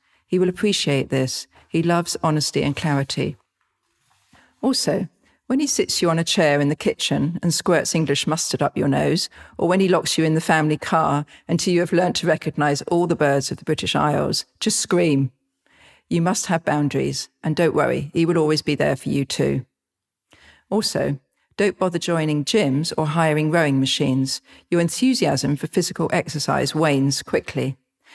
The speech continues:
So save yourself hundreds of pounds and do something else. Get into meditation. You're quite good at that. The day you meet Matthew,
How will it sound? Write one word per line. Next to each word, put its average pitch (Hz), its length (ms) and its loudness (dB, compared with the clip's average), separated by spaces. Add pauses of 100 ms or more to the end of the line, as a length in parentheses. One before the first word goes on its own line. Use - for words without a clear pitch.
(160)
So - 140 -2
save 240 300 0
yourself 185 380 0
hundreds 269 340 0
of - 120 -6
pounds - 340 0
and 160 120 0
do 185 160 0
something 151 380 -2
else. 131 420 -2 (400)
Get 208 140 0
into 208 220 0
meditation. 165 840 0 (100)
You're 160 120 -2
quite - 220 -4
good - 140 0
at - 100 -6
that. - 220 -4 (1200)
The 220 80 2
day 262 160 2
you 285 160 4
meet 262 180 2
Matthew, 165 540 0